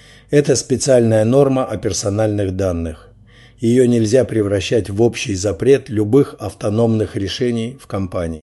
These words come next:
Федеральный закон номер сто пятьдесят два Ф З, статья шестнадцать, похожая логика присутствует в статье двадцать два G D P R.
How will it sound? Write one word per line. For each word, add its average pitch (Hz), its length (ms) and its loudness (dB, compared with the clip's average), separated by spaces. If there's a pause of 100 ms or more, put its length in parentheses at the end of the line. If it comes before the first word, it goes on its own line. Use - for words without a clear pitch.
Федеральный 123 560 2
закон 110 420 2
номер 101 300 -2
сто - 160 -4
пятьдесят 95 560 -6
два 123 240 2
Ф 110 200 -4
З, 127 340 -2 (200)
статья 107 400 -4
шестнадцать, 104 520 -6
похожая 101 500 -2
логика 131 420 2
присутствует 110 640 -4
в - 40 -14
статье 104 340 -4
двадцать 95 360 -8
два 98 180 -4
G 95 140 -6
D 92 140 -4
P 95 180 -6
R. 82 300 -6